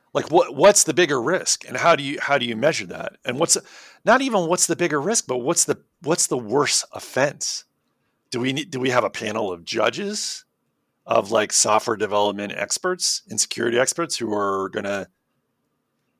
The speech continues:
score this and rate this, uh, like a, like, like, a-, and make a judgment on what type of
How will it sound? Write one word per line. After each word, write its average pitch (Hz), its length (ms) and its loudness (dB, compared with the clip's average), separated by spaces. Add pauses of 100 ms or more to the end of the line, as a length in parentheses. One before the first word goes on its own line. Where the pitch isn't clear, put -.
(120)
score 123 460 2
this 196 240 0
and 90 300 -8
rate 110 240 -6
this, - 480 -4 (840)
uh, 101 280 -4
like 110 220 -4
a, 110 100 2
like, - 400 -4 (220)
like, 107 260 -8 (800)
a-, - 200 -6
and 151 240 -4
make 139 200 2
a 135 200 2 (840)
judgment 127 380 2
on 104 140 0
what 113 140 0
type 120 220 2
of 92 320 -8